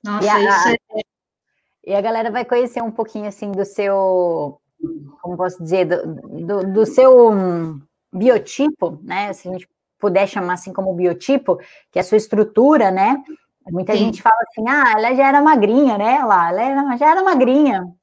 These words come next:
Speaker 2: Você é uma
Speaker 1: <laughs>
Speaker 2: falsa magra, né, Kellen?
Speaker 1: Exatamente. Nossa, eu, eu me sentia, tava me sentindo até mal como eu estava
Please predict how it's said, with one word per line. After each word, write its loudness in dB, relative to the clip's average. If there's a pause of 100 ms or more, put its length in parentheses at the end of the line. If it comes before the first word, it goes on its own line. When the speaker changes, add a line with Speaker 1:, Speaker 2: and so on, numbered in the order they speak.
(120)
Speaker 2:
Você 0
é 0
uma -6
Speaker 1:
<laughs> -20
Speaker 2:
falsa -2
magra, 2
né, 0
Kellen? -2 (220)
Speaker 1:
Exatamente. 0 (720)
Nossa, -2 (960)
eu, 0
eu -2
me 6
sentia, 2 (120)
tava 0
me 2
sentindo 0
até -2
mal 0
como -2
eu -2
estava -6